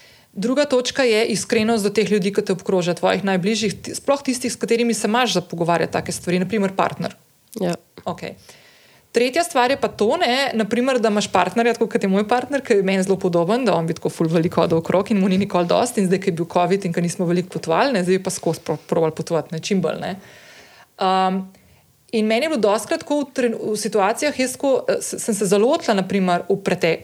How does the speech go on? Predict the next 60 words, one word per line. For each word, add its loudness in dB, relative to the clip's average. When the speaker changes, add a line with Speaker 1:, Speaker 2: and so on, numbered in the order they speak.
Speaker 1:
preteklih -2
mesecih, -2
da -4
sem -4
tudi -2
rekla 2
ja, 4
pa -2
sem -2
vedela, 2
da 2
bom 0
imela 2
malo, 0
da -4
bom 0
na 0
tenko -4
spiskala, -2
ampak -2
rekla, 0
"A, 0
okej, -2
kul, 0
ne," -2
ampak -2
sem -6
šla 0
iz -2
meseca -4
v -2
mesec. -4
Na 0
primer, 2
zdaj, 2
ko 0
pomislim, -2
da 2
bom -2
delala 4
budžet 2
za 0
naslednje -2
leto 0
ali 0
pa, -4
na -2
primer, -2
za -2
naslednji -2
mesec -4
in -4
bom 0
rekla, 0
"Aha, 0
naslednji 0
mesec -2
greva 0
pa -6
tja," 2